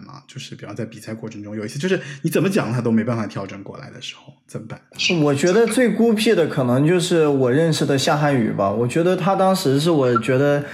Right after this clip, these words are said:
Speaker 2: 就是我认识的最孤僻的一个人，就是你跟他说，呃，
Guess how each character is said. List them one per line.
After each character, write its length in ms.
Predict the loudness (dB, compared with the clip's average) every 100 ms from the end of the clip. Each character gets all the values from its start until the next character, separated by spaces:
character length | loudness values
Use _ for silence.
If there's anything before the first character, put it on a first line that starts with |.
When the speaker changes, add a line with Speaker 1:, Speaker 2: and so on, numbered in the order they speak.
| -14 -2
Speaker 2:
就 140 | 2
是 80 | 4
我 180 | 4 2
认 180 | 2
识 140 | 2 2
的 100 | 2
最 200 | 2 2
孤 200 | 2 2
僻 180 | 2 2
的 80 |
一 120 | 2 2
个 100 | 2
人， 240 | 2 2
就 100 | 2
是 120 | 2
你 160 | 2 2
跟 160 | 2
他 200 | 2 2 2
说， 220 | 2 2 2 0 -2 -2 0
呃， 140 | 0